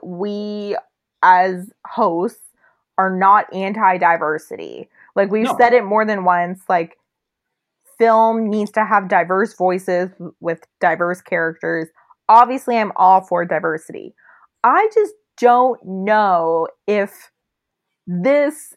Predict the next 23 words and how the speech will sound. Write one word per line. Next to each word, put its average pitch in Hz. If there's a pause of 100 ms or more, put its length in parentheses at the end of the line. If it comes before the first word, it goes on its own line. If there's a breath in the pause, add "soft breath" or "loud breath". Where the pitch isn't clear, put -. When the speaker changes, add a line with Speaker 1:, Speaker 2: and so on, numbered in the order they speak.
Speaker 1:
is 220
the 208
way 208
we 214
fix - (420)
representation 208
in 185
Hollywood. 151 (220)
Speaker 2:
Well, 233
no, 143
it 120
doesn't, 156
it 143
doesn't 160
eliminate 127
the 117
underlying 104
problem, - (800)
right? 123
This 139
doesn't, 143 (640)
this 127
doesn't 143